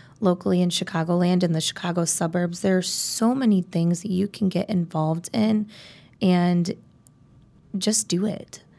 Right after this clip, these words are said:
Like, I think I've just been living in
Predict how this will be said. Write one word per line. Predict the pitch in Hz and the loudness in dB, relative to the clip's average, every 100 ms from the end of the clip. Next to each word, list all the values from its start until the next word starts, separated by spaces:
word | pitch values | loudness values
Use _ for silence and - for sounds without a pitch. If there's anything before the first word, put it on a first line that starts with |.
| - - | -20 -2
Like, | 196 185 | 2 4
I | 190 202 | 4 4
think | 208 208 | 2 2
I've | 220 208 | 2 2
just | 214 - | 0 0
been | 190 180 170 | 2 2 2
living | 175 175 180 175 | 2 4 2 2
in | 170 170 | 0 0